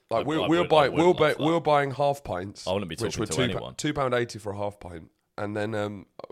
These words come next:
Speaker 1: because of the points we'd done, they cost eighty p.
Speaker 2: Really?
Speaker 1: Yeah. Which doesn't make, London never
Speaker 2: And it's
Speaker 1: does
Speaker 2: not
Speaker 1: that.
Speaker 2: even that expensive
Speaker 1: Not
Speaker 2: to
Speaker 1: even anyway.
Speaker 2: That's
Speaker 1: It's like
Speaker 2: mental.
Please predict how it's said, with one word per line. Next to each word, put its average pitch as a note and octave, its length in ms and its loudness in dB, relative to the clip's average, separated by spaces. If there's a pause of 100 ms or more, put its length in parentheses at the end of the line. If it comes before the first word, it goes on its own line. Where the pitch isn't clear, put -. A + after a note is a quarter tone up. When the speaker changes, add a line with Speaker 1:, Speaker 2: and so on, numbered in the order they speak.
Speaker 1:
because B2+ 220 -6
of A2+ 40 -10
the A#2 60 -8
points A#2 300 -8
we'd G2+ 100 -10
done, F#2 320 -6 (520)
they A#2+ 140 -6
cost B2 260 -8
eighty B2 220 -8
p. C3+ 300 -8 (280)
Speaker 2:
Really? A#3+ 480 4
Speaker 1:
Yeah. G#3 200 -12 (540)
Which F3 200 -8
doesn't G3 220 -2
make, F#3 180 -2 (160)
London G3 320 4
never G3+ 100 4
Speaker 2:
And A#3 80 4
it's G#3 100 4
Speaker 1:
does B3 80 6
Speaker 2:
not A#3 100 6
Speaker 1:
that. - 40 6
Speaker 2:
even G3 160 2
that G3 120 2
expensive F3+ 500 -2
Speaker 1:
Not B3+ 180 6
Speaker 2:
to A3+ 60 2
Speaker 1:
even A3+ 240 4
anyway. G#3+ 500 0
Speaker 2:
That's - 120 -2
Speaker 1:
It's D#3 60 -2
like F#4 100 2
Speaker 2:
mental. G4 360 -6